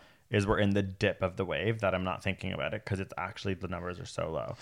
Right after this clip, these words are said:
But I know that the world, it's, is so different, and some things that Nature Magazine have been saying recently is, like, how we're gonna have to learn to live with covid, and that's what it's about. It's about the acute surroundings of your life become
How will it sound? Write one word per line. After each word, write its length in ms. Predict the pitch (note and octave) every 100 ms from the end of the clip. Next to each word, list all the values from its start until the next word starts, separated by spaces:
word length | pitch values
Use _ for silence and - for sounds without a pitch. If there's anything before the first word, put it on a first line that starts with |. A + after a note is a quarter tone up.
| -
But 140 | - B2+
I 80 | C3
know 240 | C3 C3
that 140 | B2+
the 80 | A2+
world, 480 | A2 G#2 G#2+ A2 G#2 -
it's, 220 | G#2 F#2+ _ _ _
is 300 | A2 G2+ G2
so 340 | - - G2+
different, 380 | F#2+ F2+ B2 C3+ -
and 240 | G#2 F#2+ - - - _ _
some 640 | - - G#2 G#2 G#2 G#2 - _
things 340 | - G2+ G2
that 220 | G2+ F#2 F#2+
Nature 260 | G2 F2+
Magazine 320 | F#2+ F2+ F#2
have 100 | F#2
been 120 | F2+ F2+
saying 180 | F2+
recently 400 | F2+ E2+ - G#2
is, 100 | G2
like, 200 | F#2 F2
how 320 | - - F#2+ F2+
we're 120 | F2
gonna 140 | F#2
have 80 | F2
to 80 | G2+
learn 300 | F#2 F2 F2
to 80 | F#2+
live 240 | F2+ E2+
with 120 | F#2
covid, 340 | - F2+ F#2+ A#2
and 100 | G2+
that's 180 | F2+ F#2+
what 80 |
it's 140 | F#2 -
about. 300 | D#2+ E2+ -
It's 120 | -
about 340 | F2+ G2 F2+ - - - -
the 160 | G#2
acute 420 | G2+ - - G#2 -
surroundings 680 | - A2 F#2 F2+ G2 G#2
of 260 | - F#2+ F2+
your 160 | F#2+ F2+
life 400 | D2+ F2+ A2+ -
become 640 | G#2 F#2+ - F#2+ F2 F2+